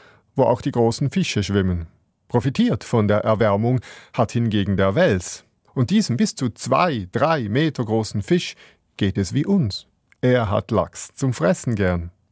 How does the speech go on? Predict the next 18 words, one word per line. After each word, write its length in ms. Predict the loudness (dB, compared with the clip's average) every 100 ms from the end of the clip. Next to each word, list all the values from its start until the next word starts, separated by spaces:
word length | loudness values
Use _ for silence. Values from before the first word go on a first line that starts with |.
| _ _
Er 140 | 0 4
wartet 280 | 2 2
deshalb 440 | 2 2 2 0 -4 _
unterhalb 560 | 0 2 2 2 0 0
der 180 | 0 2
Rheinkraftwerke 880 | 2 0 0 0 2 2 2 0 -6 -8 -18 -6
und 160 | 0 2
fängt 300 | 2 0 2
Lachse 460 | 2 2 0 -2 0
in 260 | 0 0
großer 520 | 2 2 2 0 -2
Zahl, 440 | 0 2 2 0 -4 -12 -6
wie 220 | -2 0
etwa 320 | 0 2 2
eine 200 | 2 -2
Studie 440 | -2 -2 0 0 0 -6 -20 -4
aus 240 | -2 -2
Frankreich 840 | -2 -2 -2 -2 0 0 0 -6